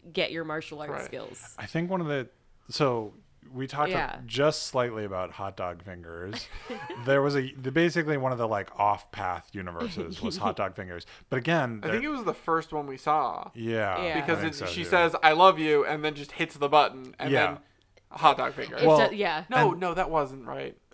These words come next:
Speaker 3: Well, that's the thing is, like, they connect it back to the "I love you" thing, 'cause
Speaker 2: Yep.
Speaker 3: she has to say "I love you" to get kung fu fighting.
Speaker 2: Yep.
Speaker 3: But in, in that moment, they're laying a trap, like,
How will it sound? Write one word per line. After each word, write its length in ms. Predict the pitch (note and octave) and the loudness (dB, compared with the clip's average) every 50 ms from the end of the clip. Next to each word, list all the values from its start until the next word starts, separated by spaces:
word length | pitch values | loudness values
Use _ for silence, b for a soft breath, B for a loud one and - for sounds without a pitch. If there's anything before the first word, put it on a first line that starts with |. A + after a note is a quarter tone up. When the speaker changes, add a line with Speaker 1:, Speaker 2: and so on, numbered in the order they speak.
| D#3 D#3+ E3 | -14 -6 0
Speaker 3:
Well, 200 | D#3+ E3 D#3+ D3+ | 2 4 4 4
that's 300 | C3+ D#3 E3+ F3+ F3+ - | 4 4 4 4 2 0
the 140 | D3+ C3+ A2+ | -2 -2 0
thing 240 | D3+ D#3 D3 B2 | 0 0 0 0
is, 140 | A#2 A2 G#2 A2+ | -4 -4 -4 -4
like, 240 | A2+ G#2 - A#2+ | -4 -4 -4 -6
they 120 | A#2+ C3+ B2 | -4 -4 -4
connect 520 | - - C3 A#2+ A#2+ C#3 E3 F3 - - | -4 -6 -8 -6 -4 -4 -6 -6 -4 -6
it 340 | C3+ A2+ - F#2+ F#2+ F#2+ - | -6 -6 -6 -10 -18 -12 -6
back 500 | - A#2 A#2 A2 G2+ G2 F#2+ - - - _ | -2 0 0 0 0 -2 -6 -8 -14 -20 _
to 260 | - - - C3+ B2+ | -12 -8 -6 -6 -6
the 200 | A2+ A2 G2+ F#2+ | -4 -4 -4 -2
"I 100 | F#2 F#2 | -2 -2
love 260 | F#2 F#2+ A#2+ B2+ A#2 A2 | -2 -2 -2 -2 -2 -4
you" 140 | G2 F#2 | -6 -10
thing, 440 | F2 - - F2+ F2 E2+ E2+ E2+ F2 C#3 | -12 -12 -12 -10 -10 -10 -12 -14 -14 -12
'cause 100 | C#3 A#2+ | -10 -8
Speaker 2:
Yep. 80 | A2+ A2 | -6 -4
Speaker 3:
she 120 | - C3+ | -2 -2
has 120 | C#3 C3 - | -2 -2 -4
to 60 | C3+ | -4
say 160 | - D3 C3+ | -2 0 2
"I 120 | B2 A#2 G#2+ | 2 2 0
love 240 | G#2+ G2+ G2+ G2 | 0 -2 -2 -2
you" 100 | G2+ G2 | -4 -8
to 100 | F#2 F#2+ | -8 -10
get 400 | F#2 F2+ F#2+ F#2 F2 E2 _ _ | -10 -8 -8 -8 -8 -8 _ _
kung 240 | - - G#2 F#2 F#2 - | -10 -8 -8 -8 -8 -8
fu 160 | - F#2+ E2+ | -12 -12 -10
fighting. 480 | - G2+ F2+ E2+ E2+ E2 E2+ E2 E2 | -10 -10 -10 -10 -10 -12 -12 -10 -8
Speaker 2:
Yep. 180 | C3+ C3+ B2+ B B B B B B - | -8 -8 -8 B B B B B B -20
Speaker 3:
But 420 | B2+ A2 A#2+ A2+ G#2+ G#2 - - - b b b b b b b b _ _ _ _ _ _ - | -8 -2 0 0 0 -2 -4 -12 -20 b b b b b b b b _ _ _ _ _ _ -10
in, 420 | C3 C3+ C3 C3 B2+ B2+ B2 A#2 - _ _ _ _ _ _ _ _ _ _ _ _ _ | -6 -6 -6 -6 -6 -8 -10 -14 -18 _ _ _ _ _ _ _ _ _ _ _ _ _
in 280 | - C#3+ D#3+ E3 D#3+ D#3+ | -6 -4 -4 -4 -4 -4
that 300 | C#3+ B2+ B2 A2+ G2+ G2+ | -4 -4 -4 -6 -8 -10
moment, 640 | G2+ G#2 G#2+ A#2+ B2+ C3 A#2+ G2+ F#2+ F2+ F#2 F#2 _ - | -10 -6 -4 -2 -2 -2 -2 -4 -6 -8 -10 -14 _ -12
they're 320 | A2+ A#2 A#2+ B2 A#2+ A2+ | -6 -2 0 0 0 0
laying 520 | G#2 G2+ A2 B2 C#3 C#3+ C#3 B2 A2+ A2+ | -2 -2 -2 -2 -2 -2 -2 -4 -4 -6
a 160 | G2+ F#2 F#2 - | -6 -8 -10 -10
trap, 580 | - - - - G#2 G2 G2+ A2 B2 - - - B2+ B2 | -10 -12 -8 -4 -2 0 2 2 0 0 -4 -14 -18 -10
like, 300 | - A#2+ A#2 G#2 F2 - | -6 -6 -4 -4 -6 -8